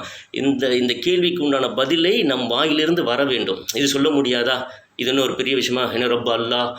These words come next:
என்னுடைய தீன் மார்க்கம், என்னுடைய இஸ்லாம், என்னுடைய நபி முஹம்மது ஸல்லல்லாஹு அலைஹி வஸல்லம்,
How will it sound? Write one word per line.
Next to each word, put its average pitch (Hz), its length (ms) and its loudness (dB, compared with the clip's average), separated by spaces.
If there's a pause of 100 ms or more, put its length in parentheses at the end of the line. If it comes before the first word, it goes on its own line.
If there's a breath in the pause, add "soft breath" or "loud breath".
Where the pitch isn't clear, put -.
(140 loud breath)
என்னுடைய 123 380 0
தீன் 127 220 0
மார்க்கம், 120 380 0
என்னுடைய 120 220 0
இஸ்லாம், 127 380 0 (240 loud breath)
என்னுடைய 117 260 -2
நபி 120 160 0
முஹம்மது 123 240 2
ஸல்லல்லாஹு 123 240 0
அலைஹி 120 80 0
வஸல்லம், 131 280 0